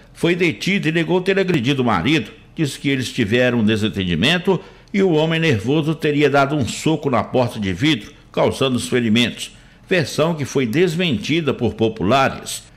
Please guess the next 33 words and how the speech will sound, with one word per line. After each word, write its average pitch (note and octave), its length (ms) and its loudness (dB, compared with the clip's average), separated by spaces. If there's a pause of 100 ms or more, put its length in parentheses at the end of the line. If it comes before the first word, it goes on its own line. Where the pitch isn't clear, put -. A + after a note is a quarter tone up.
(160)
O A#2 100 2
homem D#3 260 2
com D3 140 -2
sintomas B2 540 0
de A2+ 80 -6
ter A#2+ 180 0
ingerido A2 400 0
bebida G#2+ 380 2
alcoólica C#3+ 520 2
foi G#2+ 160 -2
socorrido G#2+ 580 0
pelo G#2 200 0
samu A#2 420 2
à G#2 80 4
upa C3+ 300 0
do F2+ 100 -2
bairro F#2+ 320 0
Canaã. A#2 460 0 (420)
A G2+ 300 2
mulher A2+ 380 2
teve A2+ 200 -2
ferimento G#2 520 -2
na G#2+ 100 0
cabeça, C#3 580 -2 (300)
foi A2 180 2
medicada A#2 800 0 (220)
e C3 80 2
conduzida B2+ 880 -2
para A#2+ 240 0
a - 60 2
delegacia D3 720 -2
de G2+ 100 -10
plantão. G2 540 -2